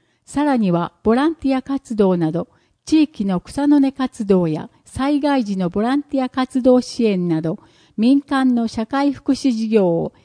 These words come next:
力強く支えてきています。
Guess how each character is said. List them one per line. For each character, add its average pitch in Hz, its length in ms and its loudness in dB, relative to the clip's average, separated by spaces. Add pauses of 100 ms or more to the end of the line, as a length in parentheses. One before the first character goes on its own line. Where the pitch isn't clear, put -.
(160)
力 277 420 -2
強 233 260 2
く 170 220 -8
支 - 140 -8 (160)
え 262 160 0
て - 160 -8
き - 100 -20
て 165 160 -2
い 156 80 0
ま 151 160 -2
す。 - 260 -18